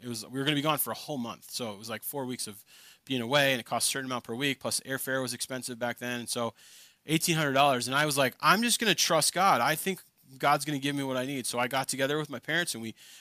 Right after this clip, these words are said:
made a list, and we sent letters out to all the people that we have in our family. And, you know, we, we hadn't really been, I hadn't really been a Christian very long,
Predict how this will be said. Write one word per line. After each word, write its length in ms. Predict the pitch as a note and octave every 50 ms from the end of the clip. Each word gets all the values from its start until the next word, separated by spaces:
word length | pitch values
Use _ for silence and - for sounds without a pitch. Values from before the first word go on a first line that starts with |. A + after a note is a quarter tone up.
| - - E3+
made 140 | D#3+ D#3+
a 40 | D3
list, 340 | C#3 C#3 E3+ G3 G3+ - -
and 100 | C#3+ B2
we 160 | A#2+ A#2 A2+ -
sent 340 | - - - - E3+ D#3+ C#3+
letters 280 | D#3+ E3 E3+ E3 D#3+
out 160 | E3 E3 E3+ -
to 80 | -
all 240 | - D3 D#3 D#3+ E3+
the 80 | E3 D#3+
people 300 | - - F3 D#3 D#3 D3+
that 100 | D3 C3
we 80 | C3+
have 180 | C#3+ D3+ D3+ D3+
in 80 | D3
our 60 | C3 A#2+
family. 400 | - - C#3 C#3+ D#3 E3 E3 D#3+
And, 100 | D3 C3+
you 60 | C#3+
know, 80 | D3+
we, 180 | D#3 D3+ D3 C3+ - - - - - - _ -
we 60 | -
hadn't 160 | E3 F3 F3
really 140 | F3 F3 D#3
been, 440 | C3+ A2 D3+ D#3 E3 F3 F3+ E3+ D#3+ - _ -
I 60 | C#3+
hadn't 120 | D#3+ E3+
really 120 | F#3 F#3 E3
been 120 | D#3 E3
a 60 | D#3+
Christian 340 | - - - D#3+ D#3 - E3
very 200 | C#3 D#3 D#3 C#3
long, 420 | C3 B2+ C3 C#3+ D#3 F3+ G3+ A3+